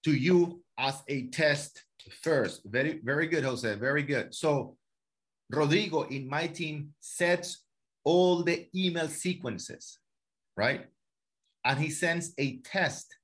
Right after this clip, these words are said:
to me before they go out, one day before they go out. So I review them, I make sure they're fine, and then go out.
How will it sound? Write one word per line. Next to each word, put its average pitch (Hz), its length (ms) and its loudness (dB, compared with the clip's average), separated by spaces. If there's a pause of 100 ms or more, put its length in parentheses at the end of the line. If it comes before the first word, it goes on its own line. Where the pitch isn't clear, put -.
(320)
to 156 120 0
me 147 420 2 (640)
before 127 320 0
they 131 160 2
go 131 220 2
out, 107 260 4
one 160 320 0
day 160 200 -2
before 131 340 -4
they 120 160 2
go 123 180 -2
out. 117 260 2
So 131 140 -6
I 131 60 -2
review 139 360 -2
them, 147 280 -4 (280)
I 127 120 -2
make 147 240 -2
sure 160 180 0
they're 143 180 2
fine, 156 540 0 (680)
and 123 120 -4
then 127 160 -2
go 120 160 4
out. - 260 0